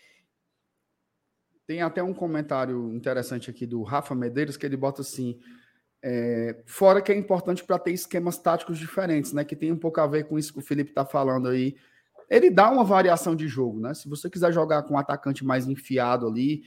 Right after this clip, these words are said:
um garapeiro legítimo, acho que o Romero pode ser, é, muito importante, tá?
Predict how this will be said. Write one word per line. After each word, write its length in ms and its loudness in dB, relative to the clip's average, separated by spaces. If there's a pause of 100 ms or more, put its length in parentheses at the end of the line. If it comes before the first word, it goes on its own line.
(300)
um 280 0
garapeiro 720 6
legítimo, 600 0
acho 200 -4
que 60 -6
o 40 -2
Romero 360 2
pode 260 -6
ser, 300 -2 (640)
é, 640 0 (640)
muito 560 2
importante, 720 -4
tá? 220 2